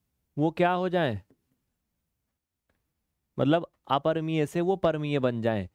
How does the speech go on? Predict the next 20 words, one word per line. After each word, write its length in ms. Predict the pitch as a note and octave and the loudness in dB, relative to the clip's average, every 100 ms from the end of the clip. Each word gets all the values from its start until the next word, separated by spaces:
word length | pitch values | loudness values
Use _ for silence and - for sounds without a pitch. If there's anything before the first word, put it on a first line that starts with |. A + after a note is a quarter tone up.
| _ _ - | _ _ -2
जैसे 280 | C3 C#3 D#3 | 0 2 2
under 260 | C#3+ C#3+ | 2 0
root 180 | C#3 C#3 | 0 -2
सात, 420 | - C3+ B2+ C3 - _ _ _ _ _ | -2 0 0 -2 -6 _ _ _ _ _
under 280 | - B2+ C3+ | -4 -2 -2
root 160 | C3+ C3 | -6 -4
सात 320 | C#3+ B2+ B2 | -2 -2 -2
का 100 | B2+ | -4
under 200 | B2+ B2+ | -2 -2
root 140 | B2+ | -2
सात 380 | - B2+ A#2+ - | -2 -2 -2 -4
में 100 | C3 | -4
करोगे 360 | B2 B2 A#2+ B2+ | -2 0 0 -2
तो 120 | C3 | -4
क्या 180 | C3 D3 | -2 -2
आएगा? 300 | C3+ A2 G2 - _ _ _ _ - | 0 -2 -6 -10 _ _ _ _ -2
under 200 | C3 C#3 | 0 2
root 140 | D3 | 0
उनचास 460 | C#3+ C3+ D3 D3+ D3+ | -4 -2 0 0 0
आएगा, 380 | C3+ C3+ E3 | 0 2 0